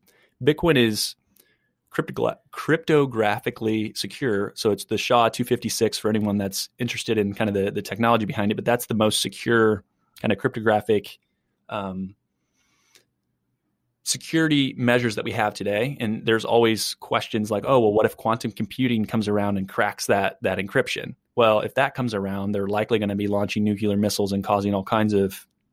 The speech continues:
chaos, right? Like, there's other issues at, at play at that point too. And the fact that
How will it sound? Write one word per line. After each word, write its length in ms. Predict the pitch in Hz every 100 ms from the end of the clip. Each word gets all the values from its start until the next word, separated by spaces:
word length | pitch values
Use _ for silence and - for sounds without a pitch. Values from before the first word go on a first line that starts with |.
| _ _
chaos, 480 | - 110 95 90 -
right? 180 | 101 101
Like, 160 | 104
there's 160 | 110 104
other 220 | 123 113
issues 360 | 110 - 107 98
at, 200 | 98 98
at 200 | 104 104
play 200 | 113 104
at 100 | 95
that 160 | 104 -
point 220 | 101 113
too. 380 | 127 107 98 - _ _ _ _ -
And 400 | 139 120 104 104
the 40 |
fact 320 | - 104 -
that 340 | 104 98 98